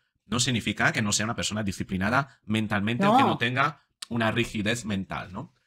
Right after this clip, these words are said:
Speaker 1: Bueno, eso es anecdótico, ¿vale? Eh, simplemente para poner un poquito de historia de la psicología. En la psicología,
Speaker 2: Ujú.
Speaker 1: afortunadamente, desde Freud, digo afortunadamente porque, bueno, no dejan de ser conjeturas toda la teoría de la psicoanálisis de Freud,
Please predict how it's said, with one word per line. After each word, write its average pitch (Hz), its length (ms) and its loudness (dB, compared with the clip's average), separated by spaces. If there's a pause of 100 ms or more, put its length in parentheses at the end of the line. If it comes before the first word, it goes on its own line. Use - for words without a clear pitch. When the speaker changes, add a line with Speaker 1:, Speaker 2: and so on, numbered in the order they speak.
(320)
Speaker 1:
Bueno, 165 360 4
eso 175 180 8
es 175 100 8
anecdótico, 147 580 8
¿vale? 135 420 6
Eh, 117 140 2
simplemente 131 420 0
para 117 200 2
poner 120 240 0
un 120 60 2
poquito 123 300 0
de 107 80 2
historia 127 240 2
de 120 60 4
la 110 100 2
psicología. 107 640 -2 (380)
En 135 100 0
la 123 60 4
psicología, 127 320 4
Speaker 2:
Ujú. 131 80 6
Speaker 1:
afortunadamente, 117 400 2
desde 107 240 0
Freud, 107 160 -2
digo 113 100 4
afortunadamente 113 480 0
porque, - 240 -2
bueno, 107 280 0
no 117 120 -4
dejan 127 200 2
de 107 60 2
ser 117 160 0
conjeturas 120 680 -2 (320)
toda 110 180 0
la 101 140 2
teoría 107 500 2
de 101 180 2
la 101 80 0
psicoanálisis 101 540 -2
de 95 80 -4
Freud, 185 320 0